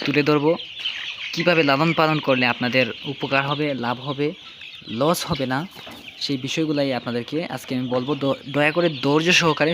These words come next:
সম্পূর্ণ ভিডিওটা দেখতে থাকেন, ঠিক আছে? তো এখানে হচ্ছে, হচ্ছে, আহ, প্রায় আটশোশোর মতো, আটশোর মতো বাচ্চা আছে এখানে আমার। এখানে পুরুষ মহিলা মিক্সকার আছে। আপনারা যারা ডিমের জন্য লালন পালন করেন, আপনারা অবশ্যই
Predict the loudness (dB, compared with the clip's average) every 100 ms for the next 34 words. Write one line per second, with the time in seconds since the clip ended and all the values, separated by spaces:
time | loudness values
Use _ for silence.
0 | 0 -2 -2 -2 -2 -2 -2 -4 -4 -2
1 | 0 0 -2 -2 -4 -4 -8 -12 -12 -12
2 | -14 -12 -6 0 0 0 -8 -12 -12 -12
3 | -12 -14 -16 -16 -16 -14 -14 -16 0 4
4 | 6 4 2 2 0 4 6 6 2 2
5 | 2 2 0 0 0 0 -2 -6 -4 -4
6 | 0 0 0 -2 2 4 4 2 2 2
7 | 2 0 2 4 4 2 0 -2 -8 -16
8 | -16 -16 -6 -4 0 0 0 0 2 0
9 | -2 -6 -12 -16 -18 -14 -6 -2 0 0
10 | 0 2 2 2 2 2 0 0 2 2
11 | 0 -4 -6 -10 -14 -14 -6 -6 0 2
12 | 4 4 2 0 -6 -16 -14 -8 0 2
13 | 4 4 2 2 2 2 2 2 0 0
14 | 0 -4 -2 -2 -2 -2 -2